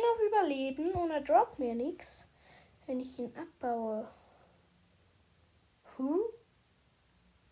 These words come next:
What? Ich hab keine Ahnung. Vielleicht,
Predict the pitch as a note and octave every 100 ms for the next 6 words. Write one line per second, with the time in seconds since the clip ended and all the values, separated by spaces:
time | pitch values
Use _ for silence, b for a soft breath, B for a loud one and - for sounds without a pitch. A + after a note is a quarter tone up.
0 | _ _ _ _ _ _ _ _ _ _
1 | _ _ - - - - - - _ _
2 | _ _ _ _ _ _ _ _ _ _
3 | _ _ _ B B B B B B B
4 | B B - _ C#4+ C#4 D4 D4 - C#4
5 | D4 D4 D#4+ D#4+ C4+ B3+ - - - -
6 | - - - - - _ - - - _
7 | - C#4+